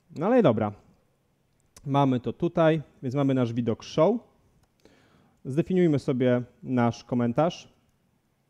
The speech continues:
To jest comment. Równa się, e, beer. Mm, beer comments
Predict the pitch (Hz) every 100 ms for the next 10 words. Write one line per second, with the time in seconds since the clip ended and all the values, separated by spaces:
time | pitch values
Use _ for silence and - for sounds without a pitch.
0 | _ - 110 - 185 175 160 151 - _
1 | _ _ _ _ _ _ _ _ _ _
2 | 131 143 131 127 - 123 117 113 - _
3 | _ _ _ _ _ _ _ _ _ _
4 | - 117 110 107 107 104 104 _ _ _
5 | 131 139 135 135 127 _ _ _ _ _
6 | _ _ _ _ _ _ _ _ _ _
7 | _ _ - 113 110 110 110 110 110 107
8 | - - - _ _ _ _ _ _ -
9 | 127 127 120 110 _ - 123 113 110 107
10 | 104 - -